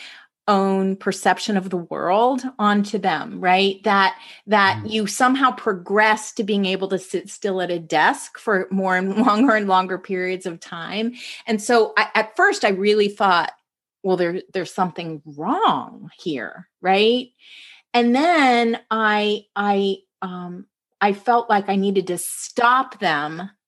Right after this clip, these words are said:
Speaker 1: right, from when they were engaged in having a grand old time outdoors, that I needed to stop them and bring them in for lessons. And I had to work around that in a lot of different ways.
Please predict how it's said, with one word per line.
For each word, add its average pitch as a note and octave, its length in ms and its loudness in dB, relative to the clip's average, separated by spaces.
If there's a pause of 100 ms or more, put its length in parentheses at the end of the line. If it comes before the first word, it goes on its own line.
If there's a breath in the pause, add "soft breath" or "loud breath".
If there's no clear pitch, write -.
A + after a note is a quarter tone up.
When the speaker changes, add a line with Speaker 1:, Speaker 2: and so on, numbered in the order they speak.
Speaker 1:
right, G3 460 2
from F#3+ 360 0
when G3+ 220 2
they G3+ 140 2
were F#3+ 220 2
engaged G3 580 0
in F3+ 60 -4
having F#3 320 -6
a F3 60 -6
grand F3+ 460 -6
old E3 200 -2
time F#3 240 -6
outdoors, D#3+ 1000 0 (320 loud breath)
that G3 120 2
I G3+ 80 4
needed G3 300 4
to F#3 80 0
stop - 580 0
them F#3+ 180 0
and F3+ 160 -2
bring F3 240 -6
them E3+ 160 -6
in E3 160 -6
for F3 160 -10
lessons. E3+ 580 -2
And G#3 100 0
I C4+ 100 4
had G#4 220 2
to D4+ 80 4
work G#3 500 2
around F3+ 440 0
that D#3+ 200 -4
in D#3 120 -6
a D#3 80 -6
lot D#3 340 -2
of D#3+ 140 -10
different D#3+ 380 -10
ways. D#3+ 600 -2